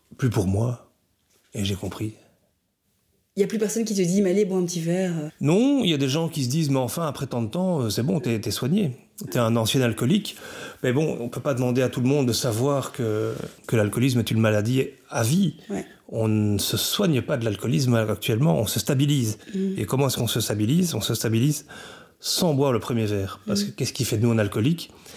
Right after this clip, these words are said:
Speaker 1: C'est pas le septième verre qu'on boit tous les jours, c'est le premier. On ne sait pas s'arrêter. Donc dès qu'on commence à boire un verre, il faut un deuxième et un troisième et ainsi de suite. C'est ça qui fait de nous des, des alcooliques. Et donc je prends pas ce premier verre tous les jours.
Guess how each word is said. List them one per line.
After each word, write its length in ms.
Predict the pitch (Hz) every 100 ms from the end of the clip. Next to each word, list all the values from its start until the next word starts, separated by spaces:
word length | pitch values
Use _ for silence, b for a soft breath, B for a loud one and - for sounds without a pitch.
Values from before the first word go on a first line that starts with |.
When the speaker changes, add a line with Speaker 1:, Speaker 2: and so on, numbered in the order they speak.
| B B B
Speaker 1:
C'est 160 | - 104
pas 80 | 110
le 80 |
septième 320 | - 113 123 107
verre 280 | 117 117 -
qu'on 120 | 110
boit 140 | 110
tous 120 | 104
les 100 | 104
jours, 200 | 101 156
c'est 100 | -
le 60 | 113
premier. 440 | - 120 113 110 b b _
On 60 | 107
ne 40 |
sait 140 | 120
pas 100 | 107
s'arrêter. 580 | 117 120 107 - 107 - b b b b _
Donc 140 | 104
dès 100 | 110
qu'on 140 | 151 131
commence 340 | 131 127 120
à 60 | 117
boire 200 | 113 110
un 100 | 104
verre, 320 | 131 160 165 B B B
il 80 | 131
faut 180 | - 143
un 80 | 127
deuxième 340 | 113 120 135
et 40 | 117
un 80 |
troisième 380 | 107 123 117 117
et 40 | 110
ainsi 140 | 101
de 60 | 113
suite. 280 | 113 - B B B
C'est 60 | -
ça 120 | 139
qui 120 | -
fait 140 | 123 117
de 60 |
nous 120 | 113 117
des, 260 | 104 98
des 160 | 98 101
alcooliques. 460 | 107 117 107 - B B B B B
Et 60 | 95
donc 160 | 120
je 60 | 117
prends 220 | 95 95
pas 200 | 101 117
ce 160 | 110 107
premier 220 | 107 98
verre 320 | 92 90 - _
tous 100 | -
les 100 | 98
jours. 300 | 90 95 123